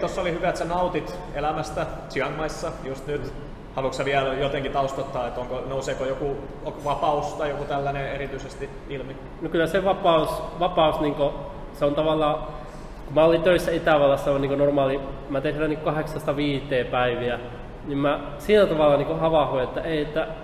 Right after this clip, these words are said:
Speaker 2: ei mulla ole vapaa-aikaa ollenkaan, että mitä jos mä haluan tehdä jotakin, tai jos mulla olisi perhettä, niin ei mulla olisi aikaa.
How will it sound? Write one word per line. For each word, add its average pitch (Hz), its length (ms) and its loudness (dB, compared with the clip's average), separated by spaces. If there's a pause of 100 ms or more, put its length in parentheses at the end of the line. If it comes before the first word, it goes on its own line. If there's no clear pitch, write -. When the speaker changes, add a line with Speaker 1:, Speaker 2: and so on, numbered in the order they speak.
(120)
Speaker 2:
ei 165 100 0
mulla 180 180 4
ole 190 120 6 (240)
vapaa-aikaa 156 580 2
ollenkaan, 139 400 2
että 143 120 -4
mitä 156 200 2
jos 147 140 -2
mä 160 100 0
haluan 147 180 -2
tehdä 147 160 -2
jotakin, 139 400 0
tai 135 200 0
jos 139 140 -4
mulla 160 140 4
olisi 160 140 2
perhettä, 147 400 2
niin 143 100 -2
ei 147 60 -2
mulla 151 140 2
olisi 151 140 -4
aikaa. 139 440 2